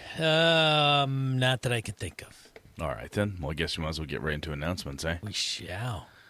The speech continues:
Speaker 2: All right, so what the heck have we got here? We have, uh, Gamehole Con submissions still open, and EverCon submissions are open.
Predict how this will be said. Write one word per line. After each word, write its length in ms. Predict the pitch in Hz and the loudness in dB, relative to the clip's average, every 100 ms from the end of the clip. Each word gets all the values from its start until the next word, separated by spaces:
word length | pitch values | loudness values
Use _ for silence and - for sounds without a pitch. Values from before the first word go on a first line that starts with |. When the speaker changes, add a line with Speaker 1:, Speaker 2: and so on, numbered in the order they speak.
| - - _ | -20 -20 _
Speaker 2:
All 280 | - 95 95 | 0 2 4
right, 360 | 87 73 71 71 | 0 -2 -4 -2
so 260 | - 104 | 0 2
what 140 | 92 90 | 0 -2
the 100 | 82 | -6
heck 160 | 82 | -6
have 120 | 85 71 | -6 -6
we 100 | 67 | -6
got 300 | 62 57 - | -6 -6 -6
here? 380 | 65 50 53 87 | -8 -6 -8 -8
We 220 | 95 95 | -6 -6
have, 920 | 78 87 92 98 101 104 107 110 104 | -4 -2 0 2 2 2 4 2 6
uh, 180 | 104 101 | 6 6
Gamehole 360 | 90 104 113 107 | 6 6 6 6
Con 220 | 104 104 | 4 2
submissions 460 | - 101 98 107 - | 2 0 2 2 4
still 240 | 110 95 | 8 8
open, 300 | 95 113 113 | 8 6 4
and 160 | 92 98 | 6 6
EverCon 460 | 107 98 101 90 | 4 4 2 2
submissions 500 | - 80 78 - 78 | 0 -2 0 0 -2
are 80 | 73 | -2
open. 300 | 73 65 64 | -2 -4 -10